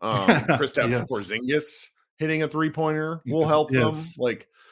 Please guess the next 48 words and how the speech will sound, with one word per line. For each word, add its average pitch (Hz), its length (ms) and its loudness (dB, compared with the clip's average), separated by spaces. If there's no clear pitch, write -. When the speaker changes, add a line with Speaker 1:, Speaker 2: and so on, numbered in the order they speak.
Speaker 1:
there's 165 220 2
still 233 320 2
things 165 400 0
that, 135 180 4
in 127 160 -2
theory, 147 760 -2
depending 190 300 2
on 180 100 4
the 170 60 -2
shot 156 320 0
quality, 139 420 4
all 131 140 2
sorts 127 260 -8
of 107 80 -16
stuff, 110 320 -2
that 117 160 -8
could 160 360 -2
swing 147 440 -6
their 123 200 -2
way 117 300 0
going, 110 540 -6
you 107 80 -12
know, 85 320 -10
eh, 107 40 -14
I, 147 260 4
I - 20 4
think 294 200 -2
they're 381 80 4
getting 180 200 2
the 127 80 0
rim 127 220 0
more. 98 380 -6
Like, 139 220 0
they, 180 160 6
I 175 120 6
really 302 280 4
like, 143 220 4
like, 156 180 0
granted, 123 300 0
this - 160 -4
is 131 100 -10
probably 127 240 2
a - 20 0
different 104 260 -8
podcast, 104 520 -2
something 104 300 -10
we 98 100 -8
should, 82 220 -20